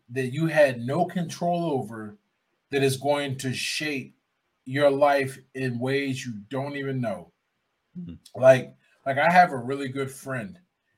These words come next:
Speaker 1: and his family is incredible. The, the friend I was talking about where I said that saved my life, it's his
Speaker 2: Oh,
Speaker 1: family,
Speaker 2: yeah.
Speaker 1: this guy, right? He went to college, and, and I wouldn't consider them, you know, a-, at the very least, if they are rich, they don't, like,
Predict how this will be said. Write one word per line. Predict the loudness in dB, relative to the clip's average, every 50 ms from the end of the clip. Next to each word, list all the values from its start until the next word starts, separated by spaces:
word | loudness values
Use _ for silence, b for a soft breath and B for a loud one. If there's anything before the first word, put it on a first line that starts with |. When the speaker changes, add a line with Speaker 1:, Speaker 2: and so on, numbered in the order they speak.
| _ _ -10
Speaker 1:
and | -6 -4 -4 -2 -2 -4 -6 -8 -10 -14 -16 _ _ -20
his | -16 -10 -8 -6 -6 -6 -6 -8
family | -6 -4 -4 -4 -4 -6 -8 -8 -8
is | -8 -8 -10 -12
incredible. | -12 -12 -12 -6 0 0 0 0 0 -4 -8 -6 -2
The, | 0 0 0
the | 0 -2 -2
friend | 0 2 2 6
I | 6 6
was | 4 4 2 2
talking | 4 6 6 6 4 0 -4
about | -2 2 4 4 4 4 2
where | 2 2
I | 2 0
said | -2 -4 -12 -12 -12 -12 -12
that | -14 -14 -12
saved | -10 -8 -8 -8 -8 -8
my | -6 -4 -2
life, | 0 0 2 2 2 0 -2 -10 -18
it's | -18 -10 -8
his | -6 -4 0
Speaker 2:
Oh, | 2 4
Speaker 1:
family, | 4 6 6
Speaker 2:
yeah. | 4 4 4
Speaker 1:
this | 0 -2 -6
guy, | -8 -8 -6 -4 -4
right? | -4 -4 -4 -4 -8 -12 _ b b b b b b b b b b b _
He | -4 0 4
went | 8 10 10 10 8 6
to | -2
college, | -6 -2 2 6 10 10 10 8 8 2 -4 -6 -4
and, | -2 -2 0
and | 2 4 8 10
I | 12 12 10
wouldn't | 10 8 0 -2 -8
consider | -10 -10 -8 -8 -6 -6 -4 -4 -4
them, | -4 -4 -6 -6 -10 -12 -14 -10
you | -6 -4
know, | -4 -4
a-, | -4 -6 -8 -10 -14 -16 -14 -8 -4 -2 -2
at | 0
the | 0 0
very | 2 2 2 4
least, | 4 2 2 0
if | -4 -6
they | -4 -2
are | 2 8 8 8 8 8
rich, | 4 2 0 0 -2 -4 -8
they | -8 -6 -4
don't, | -2 -2 -4 -4 -6
like, | -6 -6 -6 -6 -10 -14